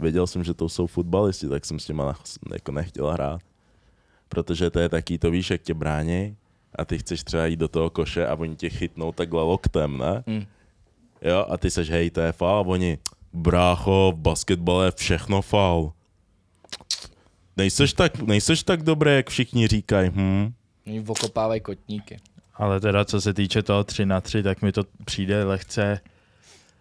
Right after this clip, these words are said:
Speaker 3: tvrdější než jako ten normální basket, víš co, že
Speaker 1: Je, jako
Speaker 3: to by se jim jakoby možná víc líbilo zrovna těmhle s těm lidem, že tam jako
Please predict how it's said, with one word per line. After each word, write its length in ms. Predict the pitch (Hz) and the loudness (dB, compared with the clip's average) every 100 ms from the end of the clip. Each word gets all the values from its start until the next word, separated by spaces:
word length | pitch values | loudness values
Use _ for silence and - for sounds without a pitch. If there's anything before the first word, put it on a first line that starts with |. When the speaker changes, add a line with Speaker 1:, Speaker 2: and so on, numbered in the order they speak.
| _ _ _ _ | _ _ _ _
Speaker 3:
tvrdější 840 | 123 120 131 143 151 135 - 123 117 | 2 2 6 6 6 4 2 2 4
než 260 | 113 - | 2 2
jako 220 | 107 110 | 0 0
ten 200 | 104 107 | 2 4
normální 600 | 104 95 95 90 90 90 85 | 4 4 2 4 4 2 2
basket, 520 | 87 - - 82 87 | 0 -2 -4 -4 -2
víš 220 | 92 92 | -4 -4
co, 160 | 92 85 | -2 -2
že 160 | 92 - - - | -2 -4 -10 -8
Speaker 1:
Je, 140 | 73 | -4
jako 300 | 69 78 82 | -2 0 0
Speaker 3:
to 100 | 110 | 2
by 120 | 104 110 | 2 4
se 160 | 123 | 6
jim 140 | 117 117 | 6 6
jakoby 380 | 113 127 123 | 4 4 4
možná 460 | 123 110 107 117 120 | 4 4 4 6 6
víc 360 | 120 123 - 120 | 6 2 2 2
líbilo 480 | 113 117 131 113 | 4 6 8 8
zrovna 500 | 98 101 104 101 104 | 6 2 2 4 4
těmhle 400 | 98 104 98 101 | 4 4 6 4
s 100 | - | 2
těm 220 | - 110 104 | 2 2 4
lidem, 380 | 101 98 95 | 4 2 2
že 140 | 90 98 | 0 -2
tam 260 | 101 101 | -2 0
jako 400 | 101 101 110 107 | -2 -2 -2 -2